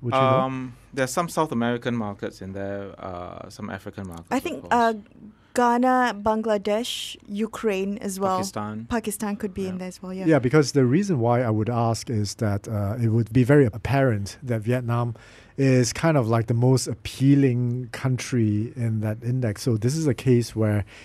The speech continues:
Speaker 1: you really have to go micro instead of, uh, just put blanket amount of money into the
Speaker 2: Yes.
Speaker 1: entire m-,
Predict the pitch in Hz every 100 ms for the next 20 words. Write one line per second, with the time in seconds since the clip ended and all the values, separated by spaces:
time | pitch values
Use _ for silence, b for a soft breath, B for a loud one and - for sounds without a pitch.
0 | B 117 117 127 120 104 107 107 - 117
1 | - 120 110 107 107 B B B B 123
2 | 120 127 - 123 110 117 113 - 123 107
3 | 92 135 107 101 120 107 131 165 147 -
4 | 180 139 - 127 110 131 127 - 123 113
5 | 113 117 104 113 113 107 117 107 104 -
6 | 107 107 120 113 110 - 127 127 113 107